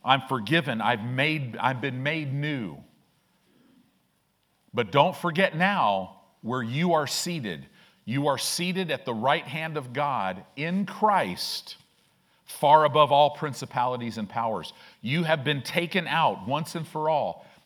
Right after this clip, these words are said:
out of the delegated influence of darkness, and now you're not there anymore. Right? You have been given authority over anything the enemy tries to do in your life. See, we, we've got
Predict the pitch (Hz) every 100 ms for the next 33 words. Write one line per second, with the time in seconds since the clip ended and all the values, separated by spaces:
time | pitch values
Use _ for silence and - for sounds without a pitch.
0 | - 135 147 139 123 113 123 135 123 117
1 | 110 104 98 107 95 - 82 92 90 92
2 | 85 101 95 110 101 113 107 98 95 101
3 | 95 82 82 76 73 - _ _ _ _
4 | _ _ _ _ _ _ _ _ _ _
5 | _ _ - 98 113 139 - _ _ _
6 | _ _ - 131 147 120 123 120 113 98
7 | - - 160 135 95 80 76 _ - 117
8 | 101 90 - - 170 160 110 107 92 90
9 | 92 90 80 71 - 87 - 95 92 87
10 | 82 85 76 71 - - - _ _ _
11 | _ _ _ _ _ _ _ _ _ _
12 | _ - - 147 127 113 - 107 120 117
13 | 117 107 104 92 143 151 165 143 - -